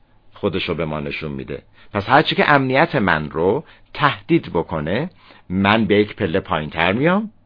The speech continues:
و برای ارتباط برقرار کردن کناری می‌کشم،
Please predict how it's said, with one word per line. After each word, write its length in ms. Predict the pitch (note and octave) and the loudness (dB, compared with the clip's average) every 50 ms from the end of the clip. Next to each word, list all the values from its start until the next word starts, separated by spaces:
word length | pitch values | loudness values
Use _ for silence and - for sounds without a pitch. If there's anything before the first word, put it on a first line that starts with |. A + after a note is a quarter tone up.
| _ _ _ _ - - _ | _ _ _ _ -20 -6 _
و 80 | - G#2 | 0 2
برای 320 | E2 G2 F#2 F2+ G#2 A2 | 2 2 2 4 4 4
ارتباط 360 | G2+ F#2 - - E2 F2 E2+ D#2+ | 2 2 0 -2 -2 -2 -2 0
برقرار 560 | - E2+ E2 D#2+ C#2+ D#2+ D#2+ D#2+ D#2+ D2+ C#2 | 0 0 0 0 0 0 0 0 0 -2 -2
کردن 480 | - F2 D#2+ D2+ D2 - D#2+ D#2 D2 - | -4 -2 -2 -2 -2 -2 -4 -6 -6 -8
کناری 380 | - F2+ D#2+ D#2+ E2+ G2 A#2 C#3+ | -8 -6 -4 -2 0 0 0 0
می‌کشم، 560 | D#3 E3+ E3 - F3 D#3+ - F3+ F#3 G3 | -2 -4 -4 -4 -4 -2 0 0 0 -2